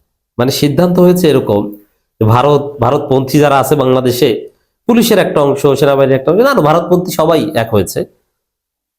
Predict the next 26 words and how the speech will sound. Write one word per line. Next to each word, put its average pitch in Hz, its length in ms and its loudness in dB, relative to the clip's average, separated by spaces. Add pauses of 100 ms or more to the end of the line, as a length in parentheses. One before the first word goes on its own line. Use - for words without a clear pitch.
(360)
এবং 123 160 2
আওয়ামী 123 260 0
লীগ 131 140 2
এখানে 113 480 0
গেম 110 200 0
খেলছে 120 460 -4 (1300)
যে 98 500 0 (120)
<clears throat> 143 320 -2
এইসব 113 320 0
জুলাই 147 380 2
যোদ্ধা 190 680 0 (300)
পিছন 139 400 -2
থেকে 135 200 2
জুলাই 113 340 2
ঢুকিয়ে 107 300 -2
দেওয়া 85 240 -2
হবে, 71 180 -14 (880)
নির্বাচনটা 170 640 2
হোক, - 640 0 (420)
এনসিপি 170 560 2
মাইর 147 560 2
কত 160 200 0
প্রকার 170 360 0
ও - 240 -2
কি 208 140 0
কি 123 380 -2